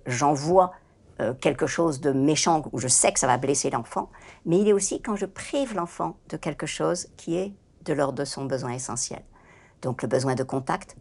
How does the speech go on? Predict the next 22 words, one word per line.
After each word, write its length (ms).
le 100
besoin 560
d'interaction. 720
Et 1400
c'est 300
exprès 300
d'ailleurs 320
qu'ils, 400
qu'ils 240
utilisent 560
ce 180
besoin 300
d'interaction 840
en, 300
en 120
niant 300
ce 120
besoin 280
d'interaction 560
dans 140
le 100
time-out. 560